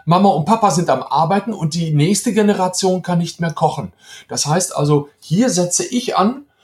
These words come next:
und versuche neben Bewegung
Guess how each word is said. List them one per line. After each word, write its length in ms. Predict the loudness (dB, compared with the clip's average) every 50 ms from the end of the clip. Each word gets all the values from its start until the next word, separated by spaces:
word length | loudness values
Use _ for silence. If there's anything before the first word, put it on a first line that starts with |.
| -20 -20 -18 _
und 160 | -4 -4 -2
versuche 720 | 0 0 0 2 2 2 2 2 2 2 2 0 -2 -6 _ _ _ _ _ _ _ _ _ _ _ _ _ _ _ _
neben 560 | -2 2 2 2 4 4 2 0 0 -4 -14 _ _ -4
Bewegung 720 | -4 -2 2 2 2 2 0 0 -2 -2 -4 -6 -8